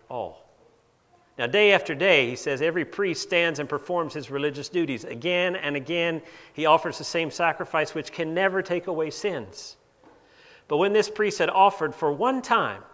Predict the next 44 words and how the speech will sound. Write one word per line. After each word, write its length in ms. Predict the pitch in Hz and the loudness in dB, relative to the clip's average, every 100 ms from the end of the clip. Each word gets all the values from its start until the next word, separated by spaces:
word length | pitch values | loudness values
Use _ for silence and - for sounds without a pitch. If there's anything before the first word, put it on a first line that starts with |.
| _ _ _ _ | _ _ _ _
for 160 | - 202 | 0 6
all 160 | 226 | 6
time, 320 | 226 196 143 | 6 4 4
one 180 | 147 233 | 4 0
sacrifice 600 | 220 214 202 196 190 180 | 2 0 0 -2 0 -2
for 100 | - | -2
sins, 320 | 180 175 151 - | -8 -6 -6 -6
he 140 | 220 | -8
sat 280 | - 196 151 | -4 -4 -2
down 160 | 160 | 0
at 100 | 160 | -2
the 80 | 143 | -2
right 220 | 151 151 | -2 -2
hand 220 | 147 160 143 | -4 -10 -10
of 80 | |
God. 380 | 139 165 123 107 - - - - | -4 -2 0 -2 -6 -20 -18 -8
And 140 | 147 | -6
since 300 | - 226 220 | 0 0 0
that 260 | - 190 185 | 0 -2 0
time, 240 | 160 156 | -2 -2
he 140 | 139 143 | -4 -2
waits 340 | 156 185 - | 0 -2 -6
for 140 | - | -8
his 120 | 156 147 | -8 -6
enemies 440 | 151 160 160 151 | -6 -6 -8 -10
to 100 | - | -10
be 100 | 143 | -8
made 240 | 139 143 | -4 -4
his 160 | 139 139 | -6 -10
footstool, 600 | - 185 - 131 117 107 - - - | -10 -12 -10 -10 -8 -10 -16 -20 -16
because 300 | - 165 139 | 0 2 4
by 180 | 151 | 4
one 240 | 139 165 196 | 4 0 -4
sacrifice, 960 | - 190 175 151 - 104 104 - - - _ _ _ _ _ | -2 -2 -2 -8 -6 -6 -6 -14 -16 -20 _ _ _ _ _
he 200 | - 175 | -8 -4
has 220 | 170 156 | -4 -4
made 220 | 165 143 | -6 -8
perfect 380 | - 175 - 143 | -6 -6 -6 -14
forever 640 | - - 160 135 107 101 104 _ _ _ _ _ _ | -12 -8 -8 -8 -10 -12 -14 _ _ _ _ _ _
those 540 | 151 151 151 143 - - - - | -4 -2 -2 -6 -12 -16 -20 -18
who 140 | 147 143 | -6 -2
are 120 | 127 | -2
being 500 | 131 143 139 139 131 | -2 -4 -4 -6 -12
made 360 | 131 131 123 123 | -10 -8 -8 -10